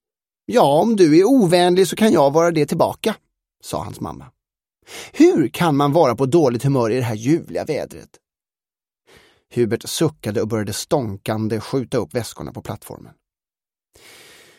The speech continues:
Jaså, det var ett så fint väder, det hade han inte märkt.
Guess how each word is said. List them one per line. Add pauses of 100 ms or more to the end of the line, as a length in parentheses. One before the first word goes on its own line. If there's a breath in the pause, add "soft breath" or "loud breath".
(140)
Jaså,
det
var
ett
så
fint
väder,
det
hade
han
inte
märkt.